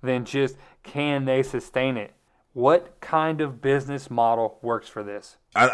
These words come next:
Speaker 2: I think
Speaker 1: One, I don't think they can sustain it. Do I think they have fans over there? Yes.
Speaker 2: Not enough.
Speaker 1: Do it. I, I, I don't know. I've never looked at it, honestly. Um, but I, I, I don't think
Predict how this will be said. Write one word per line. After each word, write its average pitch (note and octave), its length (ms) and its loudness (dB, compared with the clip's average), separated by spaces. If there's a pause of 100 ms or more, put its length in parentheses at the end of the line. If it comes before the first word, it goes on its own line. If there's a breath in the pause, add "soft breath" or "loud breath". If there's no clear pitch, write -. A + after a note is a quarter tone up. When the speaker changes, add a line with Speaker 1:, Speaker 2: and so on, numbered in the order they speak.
Speaker 2:
I - 20 6
think C3 220 2
Speaker 1:
One, F#3 80 4
I F#3 40 4
don't F3+ 160 6
think F3 120 2
they D#3 80 2
can D3 120 -4
sustain C#3 240 0
it. A#2 100 -4
Do C3+ 100 0
I C3 60 4
think E3 200 -2
they E3+ 100 0
have E3+ 160 4
fans F3+ 280 0
over F3+ 140 4
there? F#3+ 320 0 (280 soft breath)
Yes. D3 340 2
Speaker 2:
Not A2 200 4
enough. G2+ 360 0 (180)
Speaker 1:
Do C3+ 120 -2
it. C#3 100 -8 (1200)
I, F3 180 2
I, F#3 380 6
I - 20 10
don't G3 200 6
know. F#3+ 140 10
I've G3 140 6
never F3 260 4
looked D#3 240 2
at E3+ 140 2
it, - 200 -4 (100)
honestly. F3+ 580 2 (260)
Um, A#2+ 540 0 (1000)
but E3 140 4
I, D3+ 120 4
I, D3 400 0
I C#3+ 60 2
don't C#3+ 300 0
think D#3 380 -8